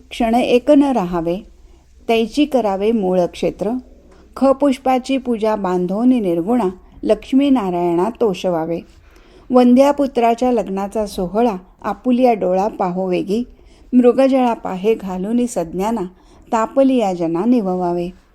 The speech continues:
तुका म्हणे मिथ्या देहेंद्रिय कर्म, ब्रह्मार्पण ब्रह्म होय बापा. तुकारामांचा हा अभंग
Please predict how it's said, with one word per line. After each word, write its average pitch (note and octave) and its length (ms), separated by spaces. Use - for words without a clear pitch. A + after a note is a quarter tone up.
तुका B3+ 280
म्हणे A3+ 240
मिथ्या F#3+ 480
देहेंद्रिय G3+ 680
कर्म, F#3+ 360
ब्रह्मार्पण A3+ 760
ब्रह्म G#3+ 440
होय G3 240
बापा. F#3 340
तुकारामांचा C#4+ 640
हा D4+ 80
अभंग B3 360